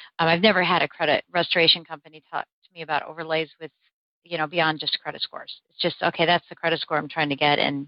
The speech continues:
you know, good luck." Um, so I appreciate that very much. Um,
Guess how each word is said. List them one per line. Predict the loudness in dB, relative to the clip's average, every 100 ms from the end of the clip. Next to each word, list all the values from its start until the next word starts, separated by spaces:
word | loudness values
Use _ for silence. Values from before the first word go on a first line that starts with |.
| _
you | -4
know, | -4
good | 0 2
luck." | 2 2 -2 -10 -12 -6 -4 -4 -4 0
Um, | 2 2 -2 -10 0
so | 0
I |
appreciate | 4 4 4 2
that | 0 -2
very | 0 0
much. | 0 -2 -2 -4 0
Um, | 2 0